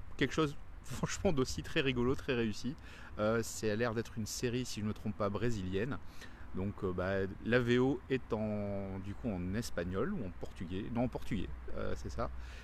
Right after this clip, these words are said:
Et, euh, et c'est, bref, ouais, c'est drôle. Donc, si vous avez envie de, de voir du déjanté, du très coloré, du loufoque, euh, et de la folle, euh, attachante, euh, je le dis bien, euh, sans aucun côté péjoratif, bien au contraire,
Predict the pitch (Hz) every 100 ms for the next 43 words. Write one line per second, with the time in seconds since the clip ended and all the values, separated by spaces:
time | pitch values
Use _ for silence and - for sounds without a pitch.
0 | 92 - 110 113 110 104 101 101 101 -
1 | 101 - 110 98 95 - 107 110 95 87
2 | - - - - - - 120 131 - 165
3 | 160 139 120 120 120 110 139 127 107 104
4 | 107 123 113 107 131 127 120 113 110 151
5 | - - - - 107 - 160 - 127 123
6 | 113 131 139 104 110 - 123 131 - 85
7 | - - - - - - 104 107 107 107
8 | 110 107 107 - 135 127 123 104 104 -
9 | 107 - - 135 - - 123 110 107 104
10 | 104 101 98 95 95 92 92 - - -
11 | - - - 101 - - 117 127 104 101
12 | - - 127 120 - 123 110 - 113 117
13 | 107 101 101 120 120 113 107 104 - 120